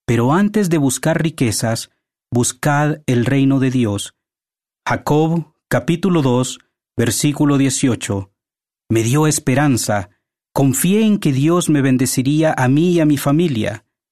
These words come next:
Mi hermano y mi hermana ahora han encontrado trabajos que permiten a nuestra familia comer y yo he tenido varias entrevistas prometedoras.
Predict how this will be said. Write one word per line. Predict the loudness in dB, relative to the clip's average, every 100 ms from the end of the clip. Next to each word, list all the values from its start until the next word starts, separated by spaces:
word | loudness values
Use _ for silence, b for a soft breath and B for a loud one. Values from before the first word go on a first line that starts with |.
| _ _ _ _
Mi | 0 2
hermano | 2 2 2 2 2
y | 2
mi | 2
hermana | 2 2 2 2 2
ahora | 0 0 0
han | 0 0
encontrado | 0 0 0 0 0 0
trabajos | 0 0 0 0 -2 -4 -2
que | -2
permiten | 0 2 0 0 0
a | 0
nuestra | 0 0 -2
familia | 0 0 2 2 -2
comer | 0 0 2 2 -2 B B -4
y | 0
yo | 2 0
he | 0
tenido | 0 2 0 0
varias | 0 0 0 0
entrevistas | 0 0 0 0 0 -4
prometedoras. | 0 0 0 0 0 0 -2 -6 -10